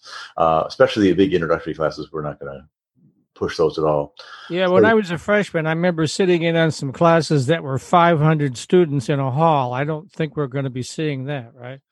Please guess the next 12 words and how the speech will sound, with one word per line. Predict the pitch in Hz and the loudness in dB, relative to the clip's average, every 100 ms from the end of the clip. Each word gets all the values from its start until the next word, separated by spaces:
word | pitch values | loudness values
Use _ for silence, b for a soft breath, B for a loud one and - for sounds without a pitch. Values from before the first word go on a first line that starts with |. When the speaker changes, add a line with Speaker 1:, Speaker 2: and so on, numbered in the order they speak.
| _ | _
Speaker 1:
Believe | 101 123 147 | 2 4 4
it | |
or | 135 | 4
not, | 135 113 - | 4 2 4
that, | 101 101 | 2 2
that | 107 104 | 2 0
same | - 127 139 | 0 -2 0
hall | 127 131 117 | 2 2 2
is | 117 | 0
still | - 117 | 0 0
in | 107 | 2
use, | 107 98 92 - | 0 -2 -2 -10